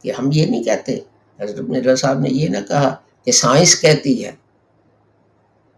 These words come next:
اس وجہ سے حضرت عیسیٰ وفات پا چکے ہیں، وہ آسمان پر نہیں۔ حضرت مرزا غلام احمد صاحب رحمۃ اللہ علیہ نے فرمایا کہ قرآن کہتا ہے، خدا نے مجھے بتایا ہے اور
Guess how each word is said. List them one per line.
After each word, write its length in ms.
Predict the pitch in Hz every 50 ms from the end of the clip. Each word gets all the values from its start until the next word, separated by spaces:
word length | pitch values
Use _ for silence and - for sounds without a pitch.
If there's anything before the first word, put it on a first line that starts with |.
| _ _ _ -
اس 200 | 135 151 - 151
وجہ 260 | 151 160 151 147 131
سے 280 | 127 - - - - - _ _ _ _ _ _ _ _ _ _ _ _ _ _ _ _ _ _ _ _ _ _ _ _ _ _ -
حضرت 240 | 123 104 120 107 - - -
عیسیٰ 300 | - 113 113 - 113 101
وفات 440 | 92 92 90 - 90 - - - -
پا 140 | 95 92 85
چکے 300 | 78 - - _ _ -
ہیں، 200 | - - 151 -
وہ 80 | - 101
آسمان 360 | - - - - - - -
پر 160 | 156 - - - _
نہیں۔ 120 | 170 - - _ _ _ _ _ _ _ _ _ _ _ _ _ _ _ _ _ _ _ _ _ _ _ _ _ _ _ _ _ _ _ _ _ _ _ -
حضرت 280 | - - - - - 120
مرزا 200 | 113 110 113 113
غلام 340 | 107 113 110 120 147 175 185
احمد 260 | 170 170 165 156 151
صاحب 420 | - 143 117 123 117 113 - - -
رحمۃ 280 | 113 113 117 110 - -
اللہ 180 | 110 87 95 104
علیہ 280 | 107 104 - 104 104
نے 140 | 92 90 82
فرمایا 640 | - - - 90 - 110 107 107 113 123 135 156 196 - - _ _ _ _ _ _ _ _
کہ 220 | - 156 156 151 - _ -
قرآن 500 | - 135 120 107 110 135 165 180 180 156
کہتا 380 | 151 131 117 - 110 98 -
ہے، 60 | - -
خدا 340 | _ _ - 104 113 127
نے 120 | 160 180 -
مجھے 260 | 139 131 117 139 135
بتایا 460 | 117 117 113 - 101 107 120 160 175
ہے 280 | 147 - - _ _ _ _ _ _
اور 100 | - 107